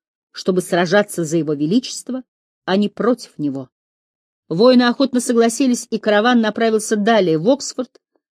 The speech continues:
увозя с собой множество денег, оружия и серебряной посуды, переданных парламентом,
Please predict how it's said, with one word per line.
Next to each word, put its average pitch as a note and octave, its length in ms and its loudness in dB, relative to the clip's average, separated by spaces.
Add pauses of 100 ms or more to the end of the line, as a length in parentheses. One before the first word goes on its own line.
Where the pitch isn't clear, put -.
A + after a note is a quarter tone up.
(280)
увозя G#3 340 2
с C4+ 80 -4
собой A#3 300 4
множество A3+ 540 2
денег, A#3+ 400 2
оружия G#3+ 400 2
и - 20 -4
серебряной F3+ 500 2
посуды, A#3+ 600 -2 (320)
переданных A3 500 2
парламентом, G3 840 0